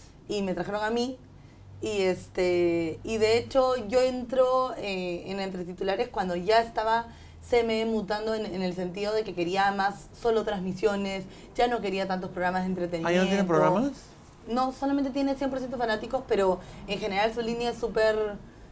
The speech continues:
Speaker 1: este, no sé, transmisiones de
Speaker 2: ¿Y cu-,
Speaker 1: partidos,
Speaker 2: cuál fue
Speaker 1: cosas
Speaker 2: la, cuál, cuál
Speaker 1: puntuales.
Speaker 2: fue la, cuál fue la explicación para que dejaran de generar contenido?
Speaker 1: Que ya se, no, en realidad el programa se termina porque llegamos a los seis años y dijeron, bueno, ya, ya cumplió su cuota, ya cumplió
Speaker 2: Claro.
Speaker 1: su ciclo.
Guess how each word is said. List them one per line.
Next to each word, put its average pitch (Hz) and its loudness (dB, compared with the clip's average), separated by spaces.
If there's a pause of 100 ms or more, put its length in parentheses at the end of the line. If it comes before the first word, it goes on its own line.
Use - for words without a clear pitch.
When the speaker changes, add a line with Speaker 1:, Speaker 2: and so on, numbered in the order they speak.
(340)
Speaker 1:
este, 185 0
no 190 -4
sé, 190 4
transmisiones 196 0
de 208 -6
Speaker 2:
¿Y - -6
cu-, 185 -4
Speaker 1:
partidos, 175 4 (140)
Speaker 2:
cuál 196 8
fue 202 4
Speaker 1:
cosas 208 6
Speaker 2:
la, 196 -2
cuál, 196 6
cuál 185 4
Speaker 1:
puntuales. 165 4
Speaker 2:
fue 143 -4
la, - -6
cuál 180 -2
fue 190 2
la 190 6
explicación 170 -2
para 165 2
que 151 -2
dejaran 147 -2
de 139 -2
generar 135 -4
contenido? 131 -4
Speaker 1:
Que 285 2
ya 311 4
se, 320 2
no, 381 -4
en 277 0 (100)
realidad 262 2
el 330 4
programa 269 2
se 294 -4
termina 233 -2
porque 220 0
llegamos 220 -2
a 220 2
los 190 0
seis 220 2
años 233 0
y - -12
dijeron, 214 -4
bueno, 214 0
ya, 202 4
ya 202 -2
cumplió 202 -4
su 208 -6
cuota, 214 0
ya 208 -6
cumplió 170 -2
Speaker 2:
Claro. 135 2
Speaker 1:
su 127 -6
ciclo. 202 -2